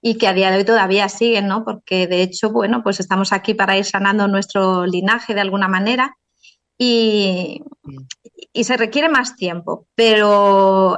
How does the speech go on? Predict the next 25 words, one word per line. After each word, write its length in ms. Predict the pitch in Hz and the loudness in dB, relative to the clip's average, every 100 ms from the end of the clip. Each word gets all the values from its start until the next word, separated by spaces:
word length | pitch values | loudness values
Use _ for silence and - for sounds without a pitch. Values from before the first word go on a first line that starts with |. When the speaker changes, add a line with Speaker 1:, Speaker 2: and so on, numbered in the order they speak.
| - | -2
Speaker 1:
el, 320 | 226 214 196 | 0 2 2
los 140 | 220 | 0
resultados 680 | 220 214 214 233 233 277 285 - | 0 -2 -4 -2 0 0 -4 -4
siempre 440 | 214 208 226 226 | -2 0 0 -2
se 160 | 226 196 | -2 -2
van 160 | 196 | 0
a 60 | 196 | 0
mover. 300 | 190 175 180 | -2 -4 -6
O 60 | |
sea, 180 | 185 196 | -2 -2
una 180 | 196 196 | 0 0
vez 180 | 208 226 | 0 0
que 120 | 269 | 0
nosotros 440 | 277 262 233 247 247 | -2 -2 -2 -2 0
entramos 520 | 240 226 226 226 226 | 0 0 0 0 -2
en 140 | 220 | -2
una 220 | 220 226 214 | 0 0 0
primera 360 | 214 208 202 | -2 -2 -2
sesión, 500 | 202 202 196 - 226 | -4 -6 -8 -6 -4
en 80 | 262 | -2
una 180 | 196 190 | -2 -2
primera 340 | 190 190 190 190 | 0 0 0 0
toma 220 | 196 185 | -2 -2
de 80 | 185 | -2
sesión, 460 | 185 180 196 233 | -4 -4 -2 -2